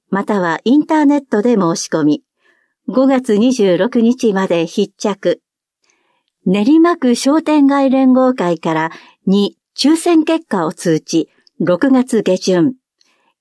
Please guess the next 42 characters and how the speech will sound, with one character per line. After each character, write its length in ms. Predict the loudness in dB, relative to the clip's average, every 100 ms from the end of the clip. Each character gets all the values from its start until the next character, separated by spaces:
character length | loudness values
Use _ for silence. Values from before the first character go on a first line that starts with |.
| _
金 240 | 0 4 6
融 160 | 4
機 140 | 0 -2
関 240 | 0 2
な 120 | 2
ど 140 | 0 0
で、 220 | -2 -4 _ _
三、 400 | -6 -2 0 -2 _ _
商 260 | -4 0 0
品 280 | 2 2
券 260 | 2 0 2
を 140 | 0
購 260 | -2 0 0
入。 380 | 2 0 0 -4 _ _ -16
七 280 | -8 0
月 340 | 0 0 -2 -2
五 280 | -2 -6 -6
日 160 | -4
水 320 | -2 0 0 2
曜 180 | 0
日 140 | 0 -2
か 160 | -4
ら 160 | -4 -6 -12 -10
八 320 | -10 -2 0
月 260 | 0 0
四 160 | -2 -2
日 240 | _ -6
金 300 | -4 -2 0
曜 220 | 0 0 -4
日。 200 | -6 -10 _ _ _ _ _ _ _ _ _ _
申 200 | -4 -2 -2
し 60 |
込 120 | 0
み 120 | 0 2
方 220 | 0 -2
法 200 | -2 -2
な 160 | -2
ど 180 | -2 -4
詳 280 | -2 -2 -2
し 120 | -4
く 120 | -4
は 180 | -2 -2